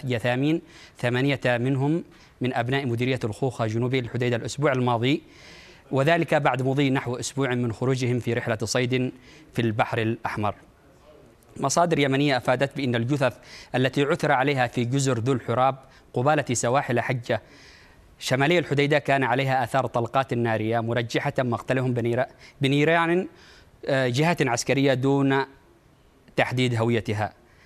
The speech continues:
أما في بحر العرب، فالصيادين الواقعين تحت سيطرة القوات الحكومية أقل تضررا من أقرانهم الذين حرموا من الاصطياد في بعض مناطق سيطرة الحوثيين شمالي الحديدة. ومع ذلك، فقد طالت تبعات التصعيد الحوثي الصيادين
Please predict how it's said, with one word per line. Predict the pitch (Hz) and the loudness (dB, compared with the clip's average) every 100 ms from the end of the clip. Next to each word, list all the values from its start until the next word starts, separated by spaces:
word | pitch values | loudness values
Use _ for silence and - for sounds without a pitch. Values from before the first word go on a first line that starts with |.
| - _ | -20 _
أما | 170 208 | 2 2
في | - 156 | 2 2
بحر | 113 | 2
العرب، | 120 107 110 127 - - - | 2 2 0 -4 -18 -20 -8
فالصيادين | - - 147 151 160 160 | -4 0 2 2 4 4
الواقعين | 143 131 143 127 | 4 2 0 0
تحت | 127 - | -4 -2
سيطرة | - 139 139 127 | -2 0 0 -2
القوات | 113 135 139 | -2 0 0
الحكومية | 127 120 131 131 139 135 - - - | -4 -2 0 0 0 -2 -8 -20 -4
أقل | 117 - 135 131 | -2 2 2 2
تضررا | 120 113 127 127 127 | 0 -2 0 2 2
من | 123 131 | 0 -2
أقرانهم | 123 120 123 120 123 127 - | -2 0 0 2 0 -2 -2
الذين | 123 131 131 | -2 0 0
حرموا | 113 156 165 139 139 | 0 0 2 2 2
من | 123 | 0
الاصطياد | 113 107 - 120 123 127 - - - | -2 -4 0 2 2 -2 -16 -20 -4
في | 123 | 0
بعض | 120 120 | 2 0
مناطق | 120 123 120 | 0 0 -2
سيطرة | - 113 123 113 | -2 0 0 -2
الحوثيين | 110 113 117 117 | -4 -4 -2 -2
شمالي | 113 110 113 107 | -2 -2 -2 -4
الحديدة. | 98 107 101 98 - - - | -4 -6 -6 -8 -14 -20 -4
ومع | 135 127 113 | 0 2 2
ذلك، | 113 110 131 - - - - | 2 2 0 -4 -18 -20 -8
فقد | - 123 - | -4 -2 2
طالت | 139 143 127 - | 2 4 0 -2
تبعات | 113 113 139 | -2 0 0
التصعيد | 120 113 117 143 | -2 -4 -2 -2
الحوثي | 127 135 120 131 | -2 -2 -2 0
الصيادين | 110 127 120 120 131 143 | 0 -2 0 0 0 -2